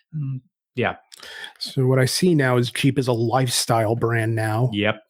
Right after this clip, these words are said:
Speaker 2: Or it became a cool soccer mom car.
Speaker 1: Yeah.
Speaker 2: Um, "I own a Jeep. I can start a fire with two sticks."
Speaker 1: Yeah.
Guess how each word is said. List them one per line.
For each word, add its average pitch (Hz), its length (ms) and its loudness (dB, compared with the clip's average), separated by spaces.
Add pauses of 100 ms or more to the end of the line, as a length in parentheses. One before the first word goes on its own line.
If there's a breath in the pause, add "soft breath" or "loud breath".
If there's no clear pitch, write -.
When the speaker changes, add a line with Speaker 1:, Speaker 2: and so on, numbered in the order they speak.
Speaker 2:
Or 131 240 2
it 120 120 -4
became 127 220 0
a 113 60 -2
cool 127 380 0
soccer 123 440 0
mom 110 320 -4
car. 110 480 -2
Speaker 1:
Yeah. 95 360 -8 (140)
Speaker 2:
Um, 117 200 0 (120)
"I 147 200 2
own 139 160 2
a 131 40 0
Jeep. 160 300 0
I 120 80 -2
can 139 140 0
start 120 260 -2
a 131 40 0
fire 139 400 0
with 104 180 -10
two 156 240 0
sticks." - 640 -4
Speaker 1:
Yeah. 90 240 -8